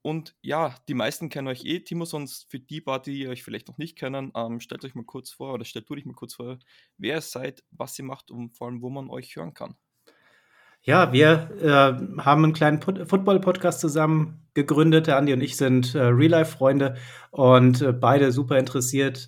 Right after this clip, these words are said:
Speaker 2: am Football selbst. Und, ähm, ja, daraus hat sich so eine Leidenschaft immer mehr weiterentwickelt. Wir haben immer mehr Leute dazu geholt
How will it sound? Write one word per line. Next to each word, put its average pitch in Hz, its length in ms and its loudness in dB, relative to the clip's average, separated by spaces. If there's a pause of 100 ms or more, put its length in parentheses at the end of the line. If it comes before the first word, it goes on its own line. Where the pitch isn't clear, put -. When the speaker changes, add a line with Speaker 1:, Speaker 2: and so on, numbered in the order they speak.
(140)
Speaker 2:
am 151 380 2
Football 135 520 -4
selbst. 123 440 -2 (500)
Und, 139 680 2
ähm, 127 320 6
ja, 151 300 4
daraus 135 300 2
hat 160 100 4
sich 170 120 0
so 185 80 0
eine 143 200 4
Leidenschaft 151 760 0
immer 156 220 2
mehr 143 300 2
weiterentwickelt. 160 680 0
Wir 135 80 -2
haben 139 120 -2
immer 147 160 0
mehr 135 120 2
Leute 123 300 0
dazu 135 380 -8
geholt 139 480 -2